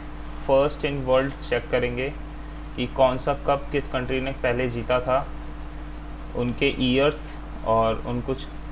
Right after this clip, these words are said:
और थोड़े different fact स्टैटिक जीके से रिलेटेड।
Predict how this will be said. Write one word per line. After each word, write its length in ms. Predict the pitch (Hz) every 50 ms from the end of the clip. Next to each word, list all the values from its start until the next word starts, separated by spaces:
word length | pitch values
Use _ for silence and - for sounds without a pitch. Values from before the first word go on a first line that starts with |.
| - - - - - - - - - - - - - - -
और 260 | 123 127 139 139 -
थोड़े 200 | 135 127 131 131
different 360 | 127 127 127 - - 127 131 131
fact 360 | - 131 127 127 - - -
स्टैटिक 380 | - - 131 120 117 123 -
जीके 220 | - - 104 - 117
से 120 | - -
रिलेटेड। 400 | 123 120 107 104 98 - - -